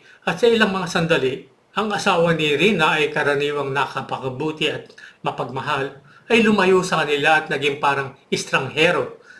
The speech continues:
nagtampo at naging malamig. Ngunit pagkatapos ay hindi nais ng mama-, mahabaging Jesus na magdusa pa siya at noong Hunyo ay bumalik sila sa San Giovanni Rotondo para sa da-,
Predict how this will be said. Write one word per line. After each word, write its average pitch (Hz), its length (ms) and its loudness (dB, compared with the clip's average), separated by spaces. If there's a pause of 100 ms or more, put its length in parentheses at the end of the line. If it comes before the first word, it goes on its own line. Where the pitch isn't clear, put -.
(200)
nagtampo 170 640 0
at 156 160 -4
naging 139 240 -2
malamig. 135 560 -2 (640)
Ngunit 185 400 0
pagkatapos 160 720 0
ay 135 80 -2
hindi 143 320 -4
nais 147 320 -2
ng 135 240 -8
mama-, 131 480 -4
mahabaging 131 640 -6
Jesus 156 560 -4 (320)
na 220 80 2
magdusa 151 480 -4
pa 139 80 -8
siya 135 480 -2
at 160 160 -2
noong 151 240 -4
Hunyo 208 560 0 (400)
ay 160 80 2
bumalik 143 400 -2
sila 135 320 -4
sa 143 80 -6
San 131 240 -8
Giovanni 135 400 -2
Rotondo 143 480 -2
para 135 240 -2
sa - 160 -10
da-, 165 240 0